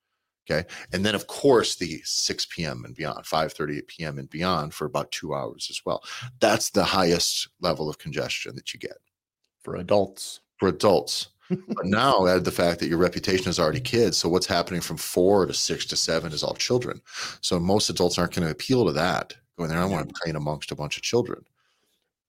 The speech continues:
Speaker 1: Now you're s-, so, so you have to start to expand, not expanding your hours beyond what your means can do, but know that you need to start to look at that. Those are factors that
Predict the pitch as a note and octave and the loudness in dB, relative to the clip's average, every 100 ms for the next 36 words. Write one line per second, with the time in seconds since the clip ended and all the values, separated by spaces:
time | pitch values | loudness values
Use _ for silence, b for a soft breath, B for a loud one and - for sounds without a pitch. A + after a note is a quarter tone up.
0 | _ _ _ - - C#2 C2+ - - - | _ _ _ -12 -10 -8 -8 -8 -6 0
1 | F2+ E2 - - C#2 - G#2+ G#2+ A2 - | 4 4 2 -4 -4 -2 0 0 0 0
2 | G#2+ G#2+ - - G#2 F#2+ A#2 D#3+ E3 D#3+ | 2 2 0 -2 -2 2 4 4 4 2
3 | D3+ D3+ C#3 C3 B2+ B2+ G#2+ G#2+ A2 G#2 | 4 6 6 6 6 4 4 4 4 4
4 | F#2 F#2+ F#2+ F2+ F2 A2+ A2+ - E2+ B2 | 2 2 0 2 2 0 0 -2 2 4
5 | G2 F2+ A2+ G2 E2 B B B B F#2+ | 4 4 4 4 2 B B B B 0
6 | G2 A2 G2+ - G2+ - E2+ F#2 F2+ - | 2 2 2 2 2 2 0 0 0 -2
7 | D#2 D2+ G2+ G#2+ F#2 E2 - F2 F#2 - | -4 0 2 4 2 -2 -2 -2 -2 0
8 | C3+ C#3 - E2 | 0 0 -2 -4